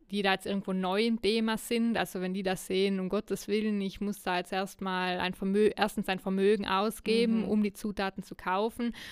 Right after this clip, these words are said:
Speaker 1: Und dann ist es ein ultra kompliziertes Rezept. Also ich glaube, dann sind die Leute gleich schon wieder draußen. <laughs>
Speaker 2: Ja, genau, so kann man niemand mitnehmen. Und ich denke, was ansonsten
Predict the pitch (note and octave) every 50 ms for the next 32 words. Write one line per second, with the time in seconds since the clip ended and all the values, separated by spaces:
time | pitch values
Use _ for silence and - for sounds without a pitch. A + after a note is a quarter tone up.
0 | - - - - G3+ F3+ F#3+ F#3+ G#3 A3 G#3+ - - - G3 F#3 F#3 F#3 F3+ -
1 | F#3+ A3 A#3+ C4 - A#3+ G3 G3 - G3+ F#3+ F#3 - F3+ - - - G#3 G3+ -
2 | F#3+ - - - - - - G3 G#3 - - F#3+ F#3 F3+ - G3 F3 - F#3+ F#3
3 | F3 F#3 F3 F#3 F3+ F#3+ F#3+ G3+ G3+ G3 F#3+ F#3+ F#3+ G3 F#3+ F#3+ - - - -
4 | G3+ F#3 - G3 F#3+ F#3 F#3 - F#3+ F#3 F3+ F3 F#3 - - G3 F#3 F3+ F3 F#3
5 | F3+ F3+ F3+ - - _ - - F#3 F3 F#3 G#3 - - A#3 A#3+ A3 - - -
6 | - - - - - - - - - - - F#3+ F3+ E3 D3+ - - - - _
7 | _ - _ _ _ _ _ - - F3+ F3 E3 D#3 D#3+ - - D#3+ D#3 D#3 -
8 | F#3 E3 E3+ E3 D#3+ E3 E3+ F3+ F3+ E3+ E3 D#3 - - F3 - _ - D3+ D3
9 | C#3+ D3 D3 C#3+ D3+ - - - - - - - - - - - - - _ _
10 | _ - - G#3 G3 - - A3+ A#3 A#3 A3+ A#3+ G#3 G#3 G3+ G#3 G3+ - - -
11 | _ _ _ _ - F#3 F#3 - - G3 G#3 A3 A3+ A3+ - - - A#3 A3+ A3